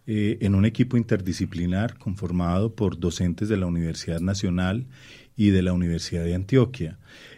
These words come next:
Eh, la macroestructura sobre la cual, eh, yo estoy trabajando está direccionada a la pregunta por Recuperemos lo Social y la coordina el doctor Om-, Omar Urán.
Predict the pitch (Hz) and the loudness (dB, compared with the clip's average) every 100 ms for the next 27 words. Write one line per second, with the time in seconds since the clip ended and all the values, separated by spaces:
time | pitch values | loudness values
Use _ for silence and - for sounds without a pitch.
0 | _ 107 104 101 98 98 - - - _ | _ 2 6 8 6 4 0 -14 -20 _
1 | _ _ 104 98 92 92 - - - 90 | _ _ 0 2 2 0 -4 -8 -4 -6
2 | - 110 110 123 139 101 87 - 95 92 | 2 4 4 4 4 4 0 -2 -2 0
3 | 92 95 - 101 101 - 98 101 98 110 | 0 -2 -2 -2 0 -2 -2 -2 2 0
4 | 113 113 95 92 95 95 123 135 131 92 | 2 0 2 2 4 2 2 0 0 -2
5 | - - 92 90 90 95 - - - 104 | -4 -4 -2 -2 -4 -8 -20 -14 0 4
6 | 98 101 92 90 90 104 110 104 87 87 | 4 2 0 2 2 0 -2 -2 -2 -2
7 | 101 101 - - 92 85 90 101 110 95 | -2 -2 -2 -4 -4 -2 0 2 0 -2
8 | 107 - 104 98 101 - - - 113 101 | -2 2 2 2 -4 -14 -20 4 6 6
9 | 98 92 90 101 101 95 101 110 110 127 | 4 2 4 6 6 6 4 0 -2 -6
10 | - 92 85 82 - 85 95 104 107 - | -6 -6 -6 -6 -4 0 2 0 -2 -2
11 | 90 87 90 107 127 90 - | 0 2 2 6 6 6 -2